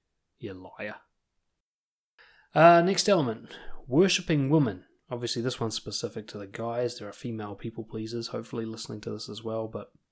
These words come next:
this one I see with the guys in particular, with both guys and girls, is the broader concept of treating people differently based on status. Now, for a,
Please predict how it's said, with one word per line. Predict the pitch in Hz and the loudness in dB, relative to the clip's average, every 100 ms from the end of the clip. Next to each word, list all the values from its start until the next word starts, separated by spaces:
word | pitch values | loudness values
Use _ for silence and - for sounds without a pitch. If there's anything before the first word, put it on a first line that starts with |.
| _ _ _ _ _ _ _ _ _ - | _ _ _ _ _ _ _ _ _ -8
this | 131 - | -6 -4
one | 113 | -4
I | 107 | -4
see | - 117 107 | -6 -4 -6
with | 104 - | -8 -10
the | |
guys | 107 113 107 107 101 - - _ | -8 -4 -4 -6 -6 -8 -10 _
in | - | -14
particular, | - - 131 160 160 160 - - - _ - | -10 -6 0 2 2 -2 -14 -20 -20 _ 0
with | 135 123 _ _ | 0 0 _ _
both | 143 127 | 0 2
guys | 147 131 | 4 4
and | 147 165 143 | 4 4 4
girls, | 123 117 113 | 4 4 2
is | 113 107 | -4 -8
the | - 120 110 104 107 _ _ _ | -4 -2 -2 -6 -10 _ _ _
broader | 131 139 139 | 0 2 4
concept | 123 - 120 - - - | 0 -2 -6 -6 -8 -8
of | 107 | -10
treating | - - 151 - 123 | -8 -4 -4 -4 -8
people | 123 113 110 | -8 -8 -6
differently | 107 135 131 117 110 | -4 -4 -6 -8 -6
based | 110 107 - | -6 -6 -8
on | 101 | -8
status. | - - 107 - - - _ _ _ _ _ - | -8 -8 -12 -12 -12 -14 _ _ _ _ _ -12
Now, | 127 | -8
for | 117 | -6
a, | 104 | -8